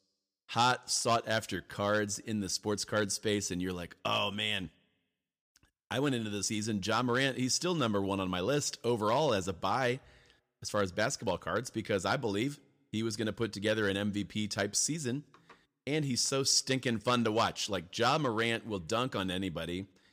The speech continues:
He'll dribble and make anybody else look foolish. He's incredible just getting to the rim, and if you need him to stand outside and just drain threes, he can do that as well. Uh, J-,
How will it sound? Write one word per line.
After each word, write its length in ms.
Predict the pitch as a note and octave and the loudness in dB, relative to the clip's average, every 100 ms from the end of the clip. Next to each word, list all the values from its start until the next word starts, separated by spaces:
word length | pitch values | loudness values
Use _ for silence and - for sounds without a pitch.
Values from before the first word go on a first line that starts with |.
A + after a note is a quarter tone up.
| _ | _
He'll 180 | A2 A2 | -2 -2
dribble 440 | F#2+ A#2+ C3 C3 | 0 0 2 2
and 160 | A#2 G#2 | 2 -2
make 160 | G#2 A2 | -2 0
anybody 400 | A#2+ A2+ G#2 G2+ | 0 2 2 2
else 240 | F#2+ - | 0 -2
look 160 | D#2+ - | -8 -8
foolish. 500 | F#2 E2 F2+ - - - - _ | -8 -6 -6 -8 -12 -20 -20 _
He's 200 | A#2 G#2+ | -6 -2
incredible 580 | G#2 - C3 C#3 A#2+ G#2+ | -4 0 2 2 0 -2
just 380 | G2 A2 G2+ F2+ | -2 -4 -4 0
getting 280 | A#2+ E3 B2 | 0 0 -2
to 120 | G2+ | -4
the 140 | E2 | -4
rim, 360 | D#2+ E2+ F#2+ B2 - - _ - | -4 -4 -4 -6 -10 -20 _ -4
and 100 | B2 | -4
if 120 | B2 | 0
you 60 | |
need 200 | B2+ D3+ | 2 2
him 80 | D#3 | 2
to 80 | C#3+ | 0
stand 320 | - D3+ D3+ | 0 0 2
outside 460 | C#3 - - C#3+ C3 | 0 0 2 2 2
and 100 | G#2 | 0
just 220 | A2+ G2+ | -2 -2
drain 360 | G2 A#2+ C3 A#2+ | -2 0 0 -2
threes, 400 | A#2+ D#3+ D#3 C#3+ | -2 0 0 0
he 120 | C#3+ | -2
can 180 | A#2 A2 | -2 -2
do 160 | C3 | -2
that 320 | B2 B2 - | 0 0 -2
as 120 | G2+ F#2 | -6 -4
well. 380 | B2+ G#2 F2+ - _ _ _ _ _ _ - | 0 0 0 -6 _ _ _ _ _ _ -4
Uh, 280 | F#2+ F2+ F2 - _ _ _ - | -2 -2 -4 -8 _ _ _ -18
J-, 120 | - | -18